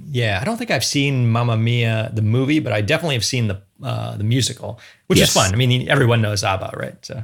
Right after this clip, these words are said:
Speaker 2: Yes, Dark Knight was awesome. I thought it
Speaker 1: Yeah.
Speaker 2: was a great movie. Okay, here's another one. Blast from the past. May twenty-one, nineteen eighty,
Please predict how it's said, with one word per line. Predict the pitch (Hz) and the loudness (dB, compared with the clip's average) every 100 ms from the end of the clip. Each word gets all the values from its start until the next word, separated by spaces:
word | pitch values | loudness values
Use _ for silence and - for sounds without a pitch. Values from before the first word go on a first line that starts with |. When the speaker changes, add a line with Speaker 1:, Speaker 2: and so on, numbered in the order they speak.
| - | -4
Speaker 2:
Yes, | 104 78 71 - - - | 2 2 2 -2 -6 -8
Dark | 90 104 95 | 2 2 2
Knight | 73 64 | -2 -4
was | - 58 - - | -6 -6 -6 -6
awesome. | - - - - - _ - - | -6 -6 -8 -10 -14 _ -18 -6
I | 80 | -2
thought | 67 | -2
it | 64 | -2
Speaker 1:
Yeah. | |
Speaker 2:
was | - | -6
a | - | -6
great | 139 65 - | -2 -2 0
movie. | 67 - | -2 -2
Okay, | 113 87 - _ _ _ | 0 0 -2 _ _ _
here's | - 113 | -2 2
another | 104 80 | 4 2
one. | 67 69 _ _ _ _ | 0 -4 _ _ _ _
Blast | - 87 - | 2 2 2
from | 90 | -2
the | |
past. | 82 76 71 - - _ _ _ | -2 -4 -6 -10 -14 _ _ _
May | 90 107 139 | 0 4 4
twenty-one, | - 165 165 139 98 95 | 2 4 4 4 2 2
nineteen | 82 98 - 131 113 | 2 0 -2 0 0
eighty, | 101 113 - - | 2 0 0 -6